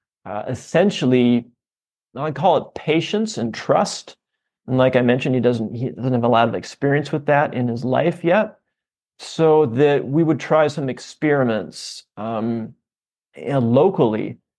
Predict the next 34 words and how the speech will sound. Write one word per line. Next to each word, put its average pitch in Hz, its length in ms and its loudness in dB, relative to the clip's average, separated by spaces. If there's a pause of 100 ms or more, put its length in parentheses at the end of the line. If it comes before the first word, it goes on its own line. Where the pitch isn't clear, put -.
in 123 120 -2
some 131 180 2
of 123 120 2
the 120 60 4
local 131 360 2
races 117 300 0
before 127 320 -4
we 123 120 0
get 120 160 0
him 120 160 -2
into 117 200 -6
his 117 160 -8
next 113 460 -6
big 123 280 0
competition, 120 880 -4 (200)
maybe 117 180 -4
nationally. 123 720 2 (400)
And 131 440 2
what 139 220 2
I 139 60 4
would 127 500 -4
do 226 240 2
with 165 220 2
Brian 117 360 -2
is 117 260 -4
I 131 160 2
would 127 180 0
say, 120 180 -2
"Let's 143 220 0
try 147 220 0
an 135 80 2
experiment 131 680 0
where 127 360 2
you 139 760 2